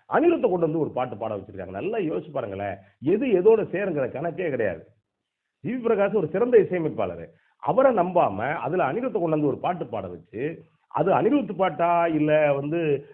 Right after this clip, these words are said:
இவன் ஜி வி பிரகாஷ் பாட்டாங்கிற குழப்பமே நமக்கு பெரிய குழப்பம் ஒரு பக்கம் வந்து,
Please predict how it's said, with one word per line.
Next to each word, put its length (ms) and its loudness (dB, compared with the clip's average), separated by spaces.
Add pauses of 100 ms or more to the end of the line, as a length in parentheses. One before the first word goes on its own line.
இவன் 260 -2
ஜி 160 0
வி 40 0
பிரகாஷ் 400 0
பாட்டாங்கிற 460 -2
குழப்பமே 540 4
நமக்கு 260 -2
பெரிய 340 -4
குழப்பம் 340 -4
ஒரு 100 -6
பக்கம் 260 -8
வந்து, 420 -6